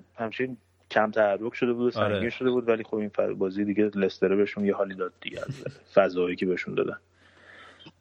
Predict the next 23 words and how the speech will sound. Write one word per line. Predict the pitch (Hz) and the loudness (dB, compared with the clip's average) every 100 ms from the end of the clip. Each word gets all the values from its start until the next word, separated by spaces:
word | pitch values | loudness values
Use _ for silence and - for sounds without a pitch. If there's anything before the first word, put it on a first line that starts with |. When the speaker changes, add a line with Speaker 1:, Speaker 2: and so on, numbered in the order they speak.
| _ - | _ -8
Speaker 2:
آره، | 110 110 | -2 0
ولی | 107 117 127 | 0 -2 -2
هفته‌های | 120 113 - - 110 117 117 | -4 -6 -2 0 2 2 2
آینده | 110 110 110 110 120 135 | 0 2 0 0 -2 2
جالب | 127 113 120 | 4 4 2
خواهد | - 101 98 | 2 0 0
بود | - 98 | -6 -6
دیگه | 95 95 | -4 -2
و | 101 | -2
ببینیم | 104 110 113 113 - - | 0 -2 -4 -6 -14 -10
چی | - 120 | -4 -2
می‌شه. | 139 139 151 147 - - - - - | 0 0 0 -2 -10 -18 -20 -10 2
اه، | 226 - 113 | 4 6 4
Speaker 1:
هفته | 113 139 | 6 4
دیگه | 139 135 143 147 143 139 | 4 4 4 4 -2 4
قبل | 131 139 | 4 4
از | 135 | -4
اینکه | 143 123 | 2 2
بریم | 123 143 | 2 2
رضا، | 143 139 | 2 2
هفته | 131 123 135 | 0 0 -2
دیگه | 131 131 | -2 0
بازی | 131 113 131 135 135 | 0 2 0 2 0